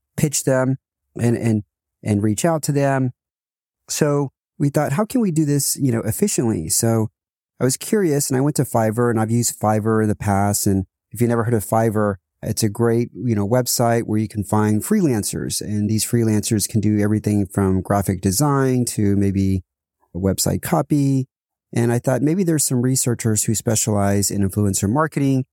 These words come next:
who could just go and find the types of, uh, types of influencers that we wanted to reach out to. So Fiverr, if you never heard of it,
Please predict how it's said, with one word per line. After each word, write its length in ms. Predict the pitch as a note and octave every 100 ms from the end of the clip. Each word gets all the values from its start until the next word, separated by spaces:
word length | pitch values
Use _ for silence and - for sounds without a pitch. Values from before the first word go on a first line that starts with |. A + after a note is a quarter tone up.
| _ _ -
who 100 | A#2+
could 180 | - G#2
just 220 | A2 -
go 300 | A#2 A#2 A2+
and 140 | G2+
find 280 | - A2 G#2+
the 60 | G2+
types 360 | - G2+ -
of, 120 | F#2 -
uh, 120 | G#2+ - -
types 260 | - A2
of 80 | A2+
influencers 800 | G2+ G2 A#2 A2+ G#2+ G2+ G2 F#2
that 140 | G#2
we 80 | G2
wanted 280 | G2+ G#2 G2+
to 120 | -
reach 220 | G2+ G2
out 220 | B2+ A#2+ -
to. 180 | G2+
So 300 | F2+ G#2 F#2+ - _ _ _ -
Fiverr, 380 | D3+ C#3+ D3+ C3+
if 100 | C3
you 60 |
never 160 | B2 A#2
heard 240 | F3+ E3+
of 80 | D#3
it, 200 | D#3